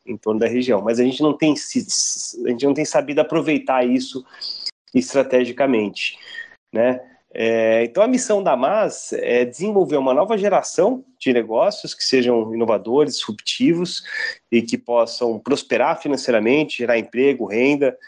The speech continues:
e valor pros seus, é, sócios, pros seus acionistas, mas que, ao mesmo tempo, entreguem impacto socioambiental positivo, ou seja, que tenham como propósito resolver os problemas sociais e ambientais mais relevantes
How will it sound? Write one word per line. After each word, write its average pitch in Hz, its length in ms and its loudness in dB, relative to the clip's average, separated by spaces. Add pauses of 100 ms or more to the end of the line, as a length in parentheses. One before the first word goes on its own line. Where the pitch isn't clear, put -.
(140)
e 120 60 -6
valor 113 460 0
pros - 180 -4
seus, 107 540 0
é, 98 360 2
sócios, 127 560 0
pros - 120 -8
seus 107 180 2
acionistas, 123 800 0 (580)
mas 180 220 2
que, 202 80 -2
ao 202 40 2
mesmo 208 260 0
tempo, 180 280 2
entreguem 160 640 -2 (340)
impacto 123 560 -4
socioambiental 127 760 0
positivo, 127 600 0
ou 151 60 4
seja, 107 440 2 (240)
que 127 120 -6
tenham 175 340 2
como 175 300 0
propósito 147 760 0
resolver 151 400 2
os 180 140 4
problemas 131 460 0
sociais 123 520 0
e 131 60 -4
ambientais 127 480 0
mais 143 200 -2
relevantes 135 880 0